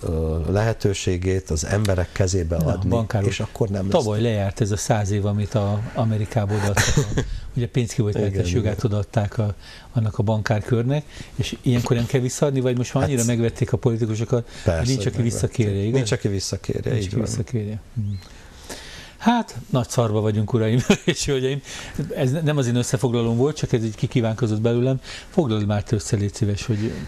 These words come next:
Speaker 2: miért bízunk
Speaker 1: Jó.
Speaker 2: a kriptovalutában.
Speaker 1: Hát akkor én azt mondanám, hogy, ö, hogy akár a fejlettebb világból, akár Magyarország, teljesen mindegy, hogy honnan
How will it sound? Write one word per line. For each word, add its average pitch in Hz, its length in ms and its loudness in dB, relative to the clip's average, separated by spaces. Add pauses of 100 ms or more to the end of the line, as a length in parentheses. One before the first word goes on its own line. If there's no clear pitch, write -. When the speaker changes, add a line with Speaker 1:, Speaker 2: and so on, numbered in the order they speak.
(120)
Speaker 2:
miért 120 200 2
bízunk 104 340 2
Speaker 1:
Jó. 98 60 0
Speaker 2:
a 95 40 2
kriptovalutában. 110 540 2
Speaker 1:
Hát 135 100 2
akkor 139 180 0
én 143 140 -2
azt 120 240 -4
mondanám, 95 500 0
hogy, 95 440 0
ö, 95 200 2 (880)
hogy 104 160 2
akár 107 460 2
a 92 440 0 (400)
fejlettebb 107 540 0
világból, 98 540 0
akár 90 320 2
Magyarország, 95 640 0
teljesen 98 440 0
mindegy, 85 280 -2
hogy 78 160 -4
honnan 95 480 2